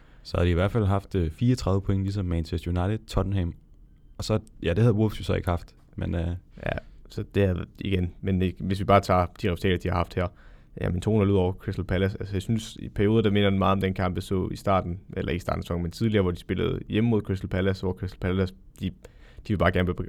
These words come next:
Speaker 2: eller begrænse Southamptons ramme på nogle kontra efter omstillinger. Øhm, men, altså, igen, Southampton, de er lige ved at lave en kæmpe fejl i starten af kampen, hvor Jannik Vestergaard prøver at drible,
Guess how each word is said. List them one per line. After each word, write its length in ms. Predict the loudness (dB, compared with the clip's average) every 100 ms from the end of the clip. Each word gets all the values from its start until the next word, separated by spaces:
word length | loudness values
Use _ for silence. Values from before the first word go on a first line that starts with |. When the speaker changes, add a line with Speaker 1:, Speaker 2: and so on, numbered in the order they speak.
| -8
Speaker 2:
eller 180 | -6 -2
begrænse 340 | 0 2 2
Southamptons 420 | 0 0 0 0
ramme 260 | -2 -4 -4
på 100 | -4
nogle 160 | -2 -2
kontra 520 | 0 0 0 -2 -2
efter 200 | -4 -2
omstillinger. 420 | -2 -2 -4 -4 -6 -12 -20 -20 -20 -20 -18 -10
Øhm, 260 | -6 -6 -6 -6
men, 320 | -4 -4 -8 -16 -20 -20 -12 -4
altså, 200 | -2 -2 -4 -20 -20 -2
igen, 240 | 0 2
Southampton, 420 | 4 4 4 2 0
de 80 |
er 40 | 0 0
lige 160 | 2
ved 60 | 2
at 60 |
lave 160 | 4 2
en 60 | 0
kæmpe 340 | -4 -4 0
fejl 160 | 0 0
i 40 |
starten 200 | 0 -2
af 60 | 0
kampen, 220 | 0 2
hvor 80 | 0
Jannik 240 | 0 0
Vestergaard 340 | 0 2 0 2
prøver 180 | 2
at 60 | 2
drible, 300 | 0 0 -2